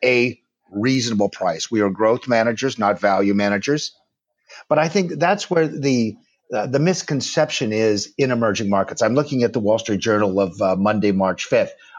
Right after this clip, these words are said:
Emerging Stocks on Edge.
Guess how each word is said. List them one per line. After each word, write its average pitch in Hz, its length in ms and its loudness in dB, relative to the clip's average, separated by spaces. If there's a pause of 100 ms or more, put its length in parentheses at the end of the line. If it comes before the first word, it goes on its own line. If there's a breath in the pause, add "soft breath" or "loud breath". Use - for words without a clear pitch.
(120)
Emerging 135 520 0
Stocks - 640 -2
on 107 400 -2
Edge. 101 600 -2